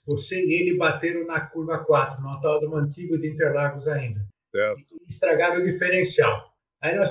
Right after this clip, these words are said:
Speaker 1: paramos no box, trocamos o diferencial e perdemos a corrida e chegamos em segundo. Eu fiquei pé da vida. Falei, "Cara, esse pau de Tarso, como é que vai atrapalhar a nossa corrida?"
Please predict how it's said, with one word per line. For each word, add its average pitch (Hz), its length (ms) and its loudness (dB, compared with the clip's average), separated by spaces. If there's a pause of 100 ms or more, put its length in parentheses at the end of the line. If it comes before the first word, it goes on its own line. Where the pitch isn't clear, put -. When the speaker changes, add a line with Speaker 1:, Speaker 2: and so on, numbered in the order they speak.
Speaker 1:
paramos 165 360 2
no 170 120 -4
box, - 240 2
trocamos 165 360 0
o - 20 -6
diferencial 160 600 -2
e - 40 0
perdemos 160 360 4
a - 60 -4
corrida 156 220 -6
e - 20 -2
chegamos 170 380 -4
em - 40 -12
segundo. 120 320 -8
Eu 156 140 0
fiquei 156 460 0 (120)
pé 160 240 2
da 131 200 2
vida. 107 320 -2
Falei, - 240 -16
"Cara, 143 260 -4
esse 143 300 -4
pau 143 180 0
de 143 180 -2
Tarso, 143 300 2
como 143 120 0
é 143 60 2
que - 80 -8
vai 151 100 2
atrapalhar 143 400 0
a 143 80 0
nossa 143 240 2
corrida?" 123 200 -6